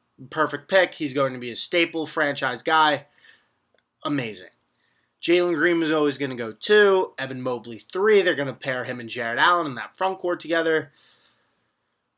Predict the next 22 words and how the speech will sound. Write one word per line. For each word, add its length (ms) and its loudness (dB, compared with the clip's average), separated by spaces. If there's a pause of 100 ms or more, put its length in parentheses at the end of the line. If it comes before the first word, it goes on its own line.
(140)
The 100 2
draft 440 6
started 380 2
to 100 -4
get 160 4
interesting 580 -2
at 220 -8
number 420 0
four. 380 -6
Now, 240 0
I 120 4
thought 280 4
it, 100 -4 (500)
as 460 -2 (160)
of 220 -14
course 400 -4
we 160 -6
saw, 580 2
and 100 -4
I 120 4
predicted 720 -4
the 260 -6